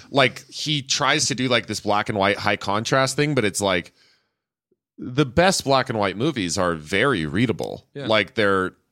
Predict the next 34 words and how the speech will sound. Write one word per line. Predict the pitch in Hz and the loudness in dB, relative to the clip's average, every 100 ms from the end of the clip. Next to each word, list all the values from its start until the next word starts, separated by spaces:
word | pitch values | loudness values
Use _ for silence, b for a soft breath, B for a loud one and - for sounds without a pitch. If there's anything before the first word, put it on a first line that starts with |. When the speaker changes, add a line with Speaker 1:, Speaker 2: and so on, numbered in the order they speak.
| _ | _
Speaker 2:
Pretty | - 147 | -10 -4
low | 117 117 | -2 -2
Speaker 1:
they're | 127 117 | 2 2
Speaker 2:
contrast | 110 117 131 117 | 2 2 2 0
Speaker 1:
not | |
Speaker 2:
normally. | 107 104 101 - _ _ _ | -8 -8 -10 -14 _ _ _
Speaker 1:
Yeah, | 131 185 160 76 | 0 2 2 2
they're | 92 113 | 0 4
Speaker 2:
Yeah. | 147 143 | 4 4
Speaker 1:
not | 113 | 6
<laughs> | |
really | 208 185 | 6 6
high | 170 160 | 4 0
contrast | - 151 135 135 117 | 0 0 4 2 4
at | 120 | 2
all. | 175 | 4
There's | 110 107 | 2 2
all | 113 131 | 4 4
these | 123 110 | 4 2
shades | - 113 110 | 2 0 -2
of | 98 | -8
gray | 90 101 117 135 | -4 0 2 0
and, | 107 101 | 0 -2
like, | 95 95 - b b b b b _ | -4 -4 -6 b b b b b _
yeah, | 143 185 107 | -2 2 2
and | 98 98 | 0 0
Bergman | 113 139 131 107 | 0 0 -2 -4
is | 87 | -4
no | 95 117 | -2 -2
except, | 92 120 | -2 -4
like, | 110 - | -4 -4
Persona | 113 - 160 131 | -4 0 0 -2
is | 82 76 | -4 -6
a | 78 | -8